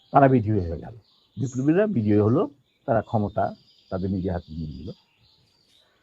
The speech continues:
স্বতঃস্ফূর্তভাবে ইলিয়াস, ঘোষণাটা অবশ্য আমি দিয়েছিলাম,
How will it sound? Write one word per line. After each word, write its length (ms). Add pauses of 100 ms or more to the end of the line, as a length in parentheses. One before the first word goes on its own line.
(240)
স্বতঃস্ফূর্তভাবে 1400 (840)
ইলিয়াস, 360 (840)
ঘোষণাটা 380
অবশ্য 240
আমি 240
দিয়েছিলাম, 500